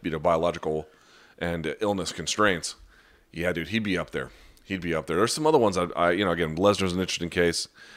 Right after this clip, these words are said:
Cole Conrad, Mark Ellis. Um, you know, I wonder what would have happened if Megumi Fujii would have competed at a later generation.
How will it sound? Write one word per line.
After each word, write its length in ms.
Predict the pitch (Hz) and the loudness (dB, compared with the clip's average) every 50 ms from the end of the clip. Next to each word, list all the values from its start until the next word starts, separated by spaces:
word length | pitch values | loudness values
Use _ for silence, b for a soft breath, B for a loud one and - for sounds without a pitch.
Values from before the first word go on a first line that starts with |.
| B B B | B B B
Cole 140 | - 101 92 | -4 -2 -2
Conrad, 500 | - 104 98 92 92 92 92 90 85 85 | 2 2 2 4 4 4 4 2 2 2
Mark 220 | 92 90 87 - | 0 -2 0 2
Ellis. 500 | 90 87 85 85 85 82 - - - - _ _ _ b b b b b b b b b b b - | 4 4 4 4 2 2 0 -4 -6 -8 _ _ _ b b b b b b b b b b b -4
Um, 580 | 92 90 90 90 90 87 90 87 85 82 78 b b b b _ - - - _ _ _ _ _ _ _ _ _ _ _ _ _ _ _ _ _ _ _ _ _ _ _ _ _ _ _ _ _ _ _ _ _ - - _ - | 0 2 2 4 4 2 0 -2 -4 -6 -8 b b b b _ -20 -20 -20 _ _ _ _ _ _ _ _ _ _ _ _ _ _ _ _ _ _ _ _ _ _ _ _ _ _ _ _ _ _ _ _ _ -20 -20 _ -2
you 120 | - 127 123 | 2 6 8
know, 280 | 113 104 98 95 98 - b b b b b b | 8 8 8 6 4 -2 b b b b b b
I 120 | - 113 123 | 6 6 6
wonder 520 | 117 110 120 127 131 127 123 120 120 117 | 6 6 6 6 6 8 8 8 8 10
what 140 | 113 113 113 | 8 6 6
would 120 | 113 110 | 4 4
have 100 | 104 101 | 2 2
happened 380 | 110 107 104 101 98 110 101 95 | 4 4 4 4 2 0 0 0
if 100 | 95 87 | -2 -2
Megumi 360 | 98 101 87 101 104 101 101 | -2 -4 0 0 0 0 0
Fujii 560 | 95 - 104 104 87 92 80 65 95 101 104 | -2 0 -2 -2 -2 -2 -6 -4 -2 -2 0
would 100 | 101 95 | 0 0
have 120 | 92 90 - | -2 -2 -4
competed 400 | 92 85 - 107 98 98 95 87 | -8 -4 0 0 2 2 2 2
at 140 | 90 90 | 2 0
a 60 | 90 87 | 0 0
later 440 | 87 87 90 95 98 90 92 90 | 0 0 0 2 2 2 0 -2
generation. 720 | 80 92 98 92 85 80 82 92 95 - - 127 127 127 | -2 -2 -2 0 0 2 2 2 2 2 0 -2 -4 -6